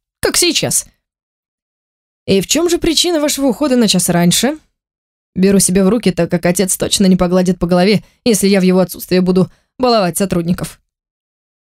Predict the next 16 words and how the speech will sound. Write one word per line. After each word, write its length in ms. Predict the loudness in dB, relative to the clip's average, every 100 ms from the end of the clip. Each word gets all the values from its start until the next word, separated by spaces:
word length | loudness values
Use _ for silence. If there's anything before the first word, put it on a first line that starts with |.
| _ -2
«У 100 | 2
нашей 280 | 2 2 2
Настёны 440 | 0 0 0 2
сегодня 420 | 2 0 0 2
день 200 | 2 2
рождения», 580 | 2 0 -4 -4 -4 -4 -10 _ _ _ _ _ -8
улыбается 480 | -2 0 0 0 2
мне 140 | 2
женщина, 460 | 2 0 0 -2 -4 _ _ _ _
а 140 | 0 2
я, 160 | 2
наоборот, 480 | 2 0 -2 -2 -4
округляю 500 | -6 -4 -2 -2 -2
глаза. 440 | -2 -4 -2 -4 -6 _ _ _ _ _ _ _ _
«У 140 | -2 0
кого?» 640 | 0 0 0 0 0 -2